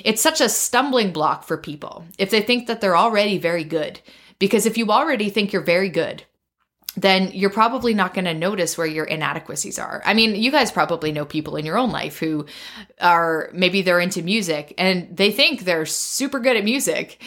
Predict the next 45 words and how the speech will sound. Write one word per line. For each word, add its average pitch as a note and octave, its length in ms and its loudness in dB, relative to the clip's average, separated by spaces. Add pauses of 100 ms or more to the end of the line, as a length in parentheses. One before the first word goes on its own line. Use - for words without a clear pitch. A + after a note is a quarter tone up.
(340)
and F3+ 480 0 (220)
it - 300 -2 (200)
sort C4 360 2
of, F#3+ 260 0 (100)
like, F#3+ 180 2
y-, B2 60 -12
you're G3+ 500 -4
polite, G3+ 560 2
you D#3+ 380 -4
listen G#3 320 0
to F#3 80 -4
them E3 160 -4
play, G3 300 4
things F#3 220 -2
like E3+ 140 -2
that, E3+ 180 2
but D#3+ 140 0
you're D#3+ 120 -2
like, D3+ 120 -4
"Man, A3 300 2
they're, B3 200 2
like, E4 300 0
maybe G#3 420 0
not G3 320 -2
so F#3 180 -2
good." F3+ 320 0 (400)
The C#4 160 2
thing A4 180 2
is, D#4 160 2
is, C#4+ 140 0
like, C4 180 2
most F4 260 0
of A#3+ 100 0
us G3+ 120 2
aren't G3+ 160 2
gonna G3 160 -2
be E3 400 -6 (100)
world-class E3+ 720 0
performers E3+ 800 -6 (320)
or D#3+ 540 0 (100)
writers G#3 580 4
or E3+ 100 -4
things F3+ 260 -2
like D#3 180 -2
that, D3 300 2